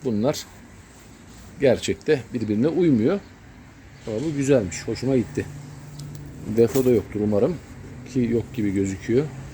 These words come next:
Evet, gayet güzel. Gayet güzel, evet. Tabii zamanla ne yapacağız? Yorumlar kısmına yorum bırakabilirsiniz. Ne oldu? Başına neler geldi? Hala güzel gözüküyor mu?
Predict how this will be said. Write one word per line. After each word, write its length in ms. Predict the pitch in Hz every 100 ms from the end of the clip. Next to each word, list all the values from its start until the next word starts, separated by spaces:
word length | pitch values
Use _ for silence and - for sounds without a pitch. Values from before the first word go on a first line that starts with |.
| - - - - - - - - - -
Evet, 320 | 160 - - -
gayet 340 | 147 123 143
güzel. 240 | 135 143 - - - - - - - - 143 - - - - - 147 147 147 143 - - - 147 147 147 - - - - - - - - - - - - 127
Gayet 380 | 101 113 -
güzel, 260 | 110 104 87
evet. 200 | 95 85 - - - - - - - -
Tabii 200 | 127 104
zamanla 360 | 127 147 127 123
ne 80 | 160
yapacağız? 480 | 117 110 156 156
Yorumlar 400 | 123 127 135 131
kısmına 280 | - - 107
yorum 260 | 107 131 120
bırakabilirsiniz. 720 | 123 123 120 110 127 135 123
Ne 80 | 139
oldu? 420 | 135 104 143 139
Başına 320 | 123 - 139
neler 320 | 123 127 135
geldi? 380 | 120 98 104 175 - - - - - - -
Hala 360 | 120 110 123
güzel 380 | 120 110 135 120
gözüküyor 460 | 117 120 127 143 117
mu? 200 | 120